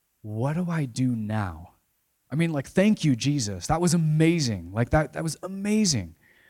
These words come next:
And I wasn't expecting it. But, but what do I do with that? Like, w-, when, so God, when do you want to heal?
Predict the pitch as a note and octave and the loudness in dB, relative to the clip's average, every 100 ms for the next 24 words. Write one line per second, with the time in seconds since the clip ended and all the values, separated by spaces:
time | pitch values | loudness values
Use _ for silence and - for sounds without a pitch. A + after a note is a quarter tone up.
0 | _ D#3 D#3+ C#3+ E3+ F3+ F3+ C#3 - D#3+ | _ 0 2 2 2 2 2 0 -4 -6
1 | - C3+ G2+ F2 F2+ - _ _ _ _ | -6 -8 -6 -10 -14 -20 _ _ _ _
2 | _ C#3 - _ _ _ _ _ - C3+ | _ -2 -2 _ _ _ _ _ -6 -4
3 | A#2+ A#2 D3 F#3 F3 C#3+ B2+ G#2 G#2 - | -4 -4 -2 -2 -4 -6 -6 -8 -16 -20
4 | _ _ A#2 C3+ C3 G2 F2+ F2 - - | _ _ -2 -2 -4 -12 -18 -16 0 0
5 | - _ _ _ _ _ _ _ _ _ | 0 _ _ _ _ _ _ _ _ _
6 | _ _ _ _ _ C3 A2 B2+ B2 _ | _ _ _ _ _ -4 -4 -4 -8 _
7 | _ _ _ _ A2 A2 B2+ D3 D3 B2+ | _ _ _ _ -10 -4 0 0 -2 -8
8 | - _ - C#3 B2 - D3 C#3+ A#2 D3+ | -16 _ -8 -8 -8 -8 -6 -6 -4 -2
9 | F#3 F3+ A#2+ D3+ F3 E3 B2+ C3+ B2+ A2 | -2 -2 -4 -2 0 -2 -2 -2 0 -2
10 | G2+ G2 _ _ A#2 A2+ A#2 - G2 - | -6 -12 _ _ -8 -8 -8 -10 -12 -12
11 | G2 E2+ E2 | -12 -12 -16